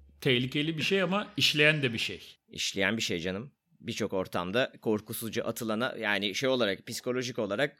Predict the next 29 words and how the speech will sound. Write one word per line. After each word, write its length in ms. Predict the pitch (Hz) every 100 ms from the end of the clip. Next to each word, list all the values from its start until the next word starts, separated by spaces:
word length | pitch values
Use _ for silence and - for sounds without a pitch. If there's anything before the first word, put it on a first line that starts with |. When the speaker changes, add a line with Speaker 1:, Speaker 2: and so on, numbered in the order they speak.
| -
Speaker 2:
bir 140 | 143
yanılgı 560 | 123 123 127 110 110 151
sağlayabiliyor. 760 | 160 139 143 139 139 135 104 - _
İki 180 | 110 117
üç 140 | 110
kelime 420 | - 107 110 110
biliyorsa 380 | 110 107 110 110
o 80 | 101
konu 180 | 107 98
hakkında. 540 | 90 - 87 123 - _ - -
Sen 280 | 113 113
de 80 | 120
çok 260 | 131 139 117
biliyorsun 380 | 123 113 110 139
o 80 |
yüzden 340 | 113 113 127 123 _
"Yok 220 | 92 - -
da 40 |
emin 340 | - 123 123 123
değilim 400 | 113 107 98 92
bilmem 440 | 110 107 107 95
ne" 40 | 90
falan 280 | 113 104 104
filan 300 | 123 107 101
diye 160 | 95
başlıyorsun 460 | 80 - 87 - 92
cümlene. 520 | 87 90 85 117 -
Kalıyor 300 | 139 110 101
gidiyor. 300 | 120 98 82